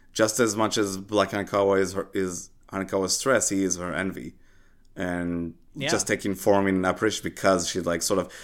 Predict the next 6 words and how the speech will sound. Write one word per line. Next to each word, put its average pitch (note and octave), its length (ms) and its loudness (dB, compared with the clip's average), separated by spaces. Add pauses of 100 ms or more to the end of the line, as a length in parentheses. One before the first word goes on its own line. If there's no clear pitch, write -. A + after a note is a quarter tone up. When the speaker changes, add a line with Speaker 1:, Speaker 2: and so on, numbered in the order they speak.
(120)
Speaker 1:
separated G#2 680 8
these G2 220 0
feelings F#2+ 440 2
from F2+ 280 -2
herself. - 640 -8 (800)
Speaker 2:
Yeah, B2 280 -4